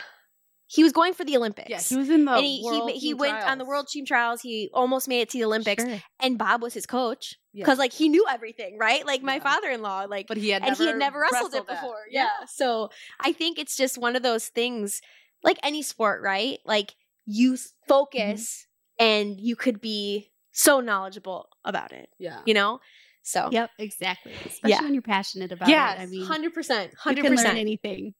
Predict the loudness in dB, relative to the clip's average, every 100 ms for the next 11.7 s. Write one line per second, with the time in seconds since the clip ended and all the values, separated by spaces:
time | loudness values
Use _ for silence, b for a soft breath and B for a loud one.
0 | _ 2 4 2 -4 -6 -6 -6 -8 -2
1 | 0 0 -2 -4 -2 0 0 -2 2 2
2 | 2 2 0 -2 -4 -4 -4 -4 -4 -4
3 | -2 -2 -2 -2 0 0 0 0 -2 0
4 | 2 2 2 0 0 0 0 -2 -2 0
5 | 0 0 0 -2 -6 -4 -4 -6 -10 B
6 | B 0 0 2 2 2 -2 -8 -8 -8
7 | -10 -6 -4 -4 -4 0 2 2 -2 -12
8 | -14 -10 -10 -10 -8 -2 -2 -2 _ -2
9 | -2 -2 -14 _ _ _ _ 2 2 -4
10 | -4 -2 -2 -4 -6 -6 -4 -2 -2 0
11 | -4 -6 -10 -8 0 2 2